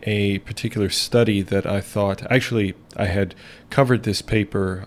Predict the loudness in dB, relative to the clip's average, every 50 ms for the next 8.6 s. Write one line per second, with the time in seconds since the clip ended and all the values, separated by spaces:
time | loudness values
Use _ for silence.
0 | -8 -4 -2 -2 -2 -2 -4 -6 -6 -8 -8 -8 -4 2 4 6 6 6 4 2
1 | 0 -2 -2 -2 -4 -4 -6 -2 2 2 2 2 2 -2 -8 -6 0 2 2 4
2 | 2 2 0 -2 0 0 2 4 4 2 2 0 -2 -6 -6 -4 -4 -2 -2 -4
3 | -4 -6 -6 -10 -14 -18 -20 -20 -20 -20 -20 -20 -20 -14 -4 -2 2 2 4 4
4 | 2 2 0 0 0 2 2 0 0 -2 -4 -4 2 4 6 6 8 8 8 8
5 | 8 8 6 6 4 4 4 6 6 6 6 6 4 4 2 2 2 0 2 2
6 | 2 0 0 0 0 0 0 0 -2 -4 -6 -4 -4 -4 -2 -2 -2 -2 -2 -2
7 | -4 -2 -2 -2 -4 -2 0 0 2 2 0 0 0 0 0 0 -2 -2 -4 -4
8 | -4 -6 -4 -2 -2 -2 0 0 0 -2 -2 -4